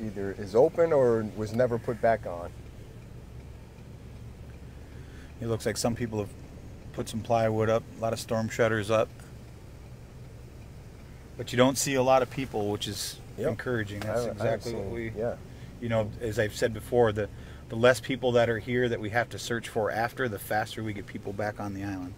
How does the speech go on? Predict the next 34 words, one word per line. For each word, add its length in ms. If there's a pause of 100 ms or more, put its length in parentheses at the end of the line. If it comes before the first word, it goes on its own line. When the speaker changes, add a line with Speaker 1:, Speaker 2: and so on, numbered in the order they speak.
Speaker 1:
Yeah, 280
and 200
the 120
other 120
thing 260
too 240
is, 220
uh, 300 (1000)
you 40
don't 240
see, 360 (240)
uh, 100
looky-loos, 920 (420)
and 100
hopefully 340
we 120
can 100
keep 280
that 200
to 140
a 20
minimum 420
afterward, 520
because 280
it 80
just 200
slows 260
the 80
traffic 500
down 200
for 140
people 420
trying 180
to 140